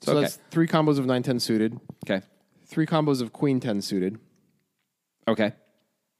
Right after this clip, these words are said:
Speaker 1: Uh, one combo of jack ten of clubs.
Speaker 2: Yes.
Speaker 1: So that's seven.
Speaker 2: Pocket tens.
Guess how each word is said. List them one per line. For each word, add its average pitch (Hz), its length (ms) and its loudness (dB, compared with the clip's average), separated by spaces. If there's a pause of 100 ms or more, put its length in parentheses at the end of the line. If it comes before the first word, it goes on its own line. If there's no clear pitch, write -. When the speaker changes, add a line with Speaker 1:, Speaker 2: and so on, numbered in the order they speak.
(200)
Speaker 1:
Uh, 92 560 -4 (920)
one 139 280 0
combo 131 340 2
of 104 120 -2
jack 107 240 -2
ten 104 140 -4
of 90 120 -8
clubs. - 460 -10 (300)
Speaker 2:
Yes. 90 540 -4
Speaker 1:
So - 140 -6
that's 104 220 -2
seven. 101 440 -4 (720)
Speaker 2:
Pocket - 380 -2
tens. 107 420 -4